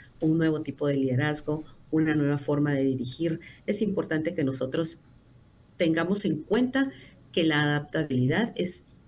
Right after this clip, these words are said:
una de las herramientas más importantes para todo profesional. Aceptar esos cambios y adecuarse a esos cambios que cada vez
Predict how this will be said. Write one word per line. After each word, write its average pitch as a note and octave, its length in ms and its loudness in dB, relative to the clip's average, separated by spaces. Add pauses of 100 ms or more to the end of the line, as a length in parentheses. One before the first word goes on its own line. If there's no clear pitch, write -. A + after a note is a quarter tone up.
(200)
una G#3 300 2
de F#3+ 120 2
las D3 360 -2
herramientas E3 760 0 (360)
más B3+ 380 2
importantes D#3+ 640 -2
para D3+ 280 -4
todo D3 280 -4
profesional. C3 680 -4 (280)
Aceptar E3+ 720 -2
esos D#3+ 340 0
cambios F3+ 480 0 (260)
y A3+ 140 4
adecuarse A3 800 2
a C#3+ 60 2
esos - 280 -2
cambios F#3 380 0
que D3 100 -6
cada D3 280 0
vez C#3+ 340 0